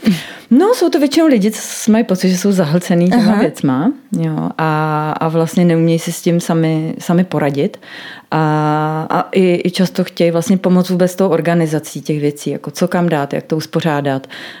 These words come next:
Speaker 1: A s tím já jim vlastně taky pomůžu. A snažím se to dělat tak jako minimalisticky, že, že, že vlastně na rozdíl od té Marie Kondo, která k tomu všemu teda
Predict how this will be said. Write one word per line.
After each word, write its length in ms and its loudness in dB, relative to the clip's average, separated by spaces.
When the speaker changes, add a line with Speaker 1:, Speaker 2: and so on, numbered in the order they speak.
Speaker 1:
A 580 0
s 100 -10
tím 160 2
já 120 2
jim 120 2
vlastně 380 0
taky 220 -4
pomůžu. 680 0
A 400 0
snažím 320 2
se 100 -2
to 100 0
dělat 300 0
tak 180 -4
jako 180 0
minimalisticky, 800 2
že, 240 0
že, 400 -2
že 140 -6
vlastně 400 -2
na 100 0
rozdíl 340 -4
od 80 -4
té 100 -2
Marie 280 2
Kondo, 240 0
která 300 -2
k 60 -10
tomu 180 -2
všemu 300 0
teda 220 -2